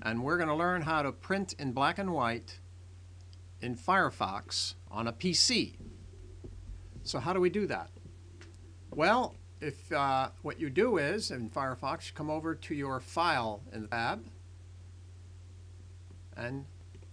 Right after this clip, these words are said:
select Print. Or you can do a Control P, and it'll give you the same box. Then when you're in print, you wanna click Properties.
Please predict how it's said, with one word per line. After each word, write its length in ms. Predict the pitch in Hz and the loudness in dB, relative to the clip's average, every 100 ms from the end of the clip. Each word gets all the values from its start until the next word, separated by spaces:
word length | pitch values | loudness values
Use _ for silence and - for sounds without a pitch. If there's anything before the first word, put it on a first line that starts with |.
| - - - | -16 -16 -12
select 440 | - - 101 123 | -10 -6 -6 -8
Print. 420 | - 208 127 - - - - - - - - - - - - - - - - - - | -2 0 0 -6 -12 -16 -16 -16 -16 -16 -16 -16 -16 -16 -16 -16 -16 -16 -16 -16 -14
Or 220 | - 120 160 | -4 0 2
you 100 | 160 | 2
can 120 | 151 | 0
do 140 | 156 | -2
a 40 | 151 | -2
Control 440 | 165 - 180 165 | -4 -2 -2 -2
P, 380 | - 190 160 90 | 0 2 2 0
and 140 | 98 | -4
it'll 200 | 110 117 | -4 -4
give 140 | 113 117 | -2 -2
you 100 | 110 | -4
the 40 | |
same 300 | 95 113 123 | -4 -4 -2
box. 480 | 110 101 - - - - - - - - - | -2 -4 -4 -10 -10 -14 -16 -16 -16 -12 -4
Then 120 | 143 | 2
when 140 | 160 | 6
you're 160 | 175 170 | 6 6
in 100 | 160 | 4
print, 400 | - 196 220 - | 2 2 2 0
you 80 | 151 | 0
wanna 180 | 151 | 0
click 340 | 147 - 151 - | -2 -6 -6 0
Properties. 800 | 202 208 170 120 92 - - | 4 4 4 0 -2 -4 -6